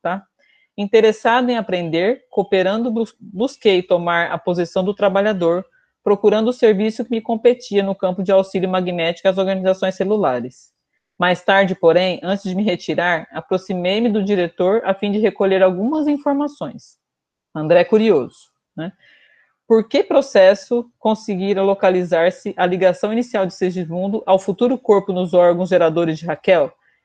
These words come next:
E, e ele, outra pergunta. E o problema do elemento masculino mais apto? Em todos os casos de fecundação,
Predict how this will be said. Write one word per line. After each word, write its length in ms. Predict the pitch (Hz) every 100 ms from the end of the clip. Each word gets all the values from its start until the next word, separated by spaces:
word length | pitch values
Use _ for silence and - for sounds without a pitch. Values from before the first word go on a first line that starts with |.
| _ _ _ _ -
E, 560 | 170 170 165 160 160
e 180 | - 160
ele, 180 | 170 185
outra 280 | 185 185 190
pergunta. 440 | 202 175 147 -
E 100 | 202
o 60 | 220
problema 420 | 247 208 226 226
do 100 | 220
elemento 480 | 208 202 190 196 190
masculino 540 | 190 190 196 185 180
mais 300 | 175 175 170
apto? 420 | 160 143 _ 139 135 _ _ _ _ -
Em 140 | 185
todos 320 | 175 277 320 233
os 140 | 226
casos 360 | 208 185 196 175
de 100 | 180
fecundação, 840 | 185 - 180 160 147 208 202 156